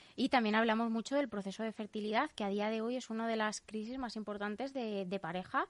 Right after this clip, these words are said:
que es-, que está habiendo. Porque es verdad que hay más problemas de fertilidad que, pues, que hace unos años, por muchas razones.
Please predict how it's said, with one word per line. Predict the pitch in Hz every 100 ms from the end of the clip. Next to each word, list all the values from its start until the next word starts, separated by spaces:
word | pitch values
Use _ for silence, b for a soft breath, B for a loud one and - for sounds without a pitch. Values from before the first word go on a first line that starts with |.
| B B B -
que | 196
es-, | -
que | -
está | 185 175
habiendo. | 170 185 294 208 - b b b
Porque | - 190 196
es |
verdad | 196 190 220
que | 226
hay | 208 -
más | 185 202
problemas | - 208 202 196
de | 196
fertilidad | 190 208 196 196 240 -
que, | - 196 190 190 185 185 - _
pues, | 180 180
que | 175 170
hace | 175 190
unos | 190 190 180
años, | 220 269 311 427
por | - 190
muchas | 196 214 - 208
razones. | 202 196 220 269 320 -